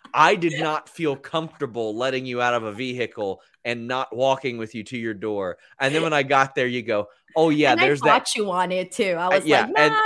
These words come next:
Speaker 2: it's fine."
Speaker 1: and it's in the wee hours of the morning, and you're still like, "Oh, yeah, there's that weird dude who's been staring every
Speaker 2: And he
Speaker 1: night
Speaker 2: was
Speaker 1: at
Speaker 2: still
Speaker 1: three."
Speaker 2: there, yeah.
Speaker 1: And he was there.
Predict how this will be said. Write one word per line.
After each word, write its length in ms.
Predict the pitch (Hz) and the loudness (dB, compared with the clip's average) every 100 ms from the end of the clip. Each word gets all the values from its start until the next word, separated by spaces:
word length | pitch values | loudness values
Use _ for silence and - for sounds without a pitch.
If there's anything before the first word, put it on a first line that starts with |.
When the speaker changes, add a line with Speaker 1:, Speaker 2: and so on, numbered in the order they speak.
| 392 | -2
Speaker 2:
it's 100 | - | -4
fine." 420 | 240 247 254 285 | -2 0 -2 -2
Speaker 1:
and 160 | 165 170 | 0 0
it's 280 | 170 - - | -2 -6 -6
in 180 | 175 | -2
the 80 | 160 | -2
wee 260 | 156 190 214 | -2 0 0
hours 340 | 202 202 185 | 2 2 0
of 40 | 160 | -2
the 80 | |
morning, 360 | 160 175 165 143 | -2 0 0 -2
and 80 | 131 | -4
you're 60 | 127 | -6
still 240 | - 147 | -4 0
like, 200 | 135 123 - | 0 -2 0
"Oh, 140 | 147 | 0
yeah, 320 | 147 139 120 | 2 2 2
there's 260 | 101 123 131 | 2 -2 -2
that 200 | 139 - | -2 -2
weird 340 | 113 123 123 107 | -4 -6 -6 -6
dude 200 | 113 104 | -8 -8
who's 180 | 113 | -10
been 180 | 95 113 | -10 -14
staring 680 | 104 - 117 117 110 98 98 - | -12 -6 -4 -2 -4 -8 -12 -6
every 300 | 113 107 113 | -4 -4 -2
Speaker 2:
And 100 | 254 | 0
he 60 | - | 2
Speaker 1:
night 60 | |
Speaker 2:
was 100 | 113 - | 0 -4
Speaker 1:
at 100 | 101 | -8
Speaker 2:
still 100 | - - | -8 -6
Speaker 1:
three." 140 | - | -6
Speaker 2:
there, 140 | 190 | -6
yeah. 280 | 180 180 147 175 | -6 -4 0 2
Speaker 1:
And 120 | 175 | 2
he 160 | 180 | 0
was 240 | 180 185 175 | 0 0 2
there. 540 | 240 254 208 110 85 | 4 4 4 2 -2